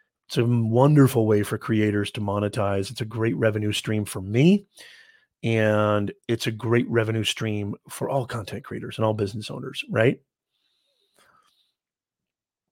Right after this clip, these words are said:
So if you have any questions,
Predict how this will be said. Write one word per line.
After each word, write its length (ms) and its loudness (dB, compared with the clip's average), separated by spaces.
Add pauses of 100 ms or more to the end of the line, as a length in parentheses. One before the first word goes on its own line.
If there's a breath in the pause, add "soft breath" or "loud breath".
(920)
So 260 4
if 100 0
you 80 4
have 220 6
any 140 8
questions, 600 6